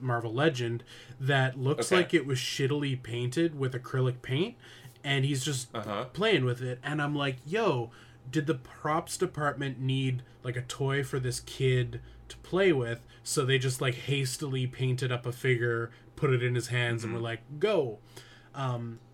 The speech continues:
Speaker 1: 'cause that would make sense. Like, it's
Speaker 2: Yeah.
Speaker 1: why would
Speaker 2: Yeah,
Speaker 1: the prop
Speaker 2: avoid any
Speaker 1: department take time to, like, do a good job of a Marvel Legends
Speaker 2: <laughs>
Speaker 1: custom for this film?
Speaker 2: Yeah.
Speaker 1: Like, just cover up the Superman and call it a day.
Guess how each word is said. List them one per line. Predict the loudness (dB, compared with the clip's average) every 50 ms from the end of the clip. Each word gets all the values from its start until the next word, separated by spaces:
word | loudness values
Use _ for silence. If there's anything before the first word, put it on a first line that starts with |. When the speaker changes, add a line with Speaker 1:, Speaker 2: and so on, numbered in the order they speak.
| -14 -4
Speaker 1:
'cause | -2 4 6
that | 6 6
would | 6 6
make | 4 2 0
sense. | -2 -4 -6 -6 -10 -14 -14 -14 -10
Like, | -6 -4 -2 0 0
it's | 0 0 -2 -4 -6 -8 -10 -12 -18 -20 -12 -2
Speaker 2:
Yeah. | 2 2 2 2 0 -8 -18 -20 -16 -6
Speaker 1:
why | -2 2 2 4 6 6 6
would | 4 4
Speaker 2:
Yeah, | 4 4
Speaker 1:
the | 4 4
prop | 4 2 4 4
Speaker 2:
avoid | 4 4
any | 4 4
Speaker 1:
department | 2 2 2 2 2 2 2 0 0 -2 -8 -10 -10
take | -4 0 0 0 0 0 -4 -10 -10
time | -4 -2 0 0 2 2 2 0 0 -2 -4 -6 -8 -8 -6 -2
to, | -2 0
like, | 0 0 0 -2 -4 -6 -10 -16 -20 -20 -20 -20 -12 -6 -4 0
do | 4 6 8 8 8
a | 8
good | 6 4 2 2 2 0
job | 0 2 2 4 4 2 2
of | 0 0 0
a | 0 0 2
Marvel | 2 4 4 4 4 4 2
Legends | 2 0 0 -2 -2 -2 -2 -2 -2 -2 -4 -4 -6 -6
Speaker 2:
<laughs> |
Speaker 1:
custom | -6 -4 -2 0 0 0 0 0 -2 -2 -2 -4 -4 -8 -10 -10 -14 -20 -20 -20
for | -12 -4 0 2 4 4 4 2 0 -2 -2 -2
this | -2 -2 -2 -2 0
film? | 2 4 4 4 2 0 -4 -6
Speaker 2:
Yeah. | -4
Speaker 1:
Like, | -4 -4 -6 -8 -12 -20 -20 -16 -8 -4
just | -4 -4 -4 -4
cover | -2 0 0 2 2 2 2
up | 2 0 -2
the | -2 -2
Superman | -2 -2 -4 -2 -2 0 0 2 2 0 0 -2 -6 -8
and | -6 -4 -4 -2
call | -2 -4 -4 -4
it | -6 -6
a | -2
day. | 0 2 2 2 0 -2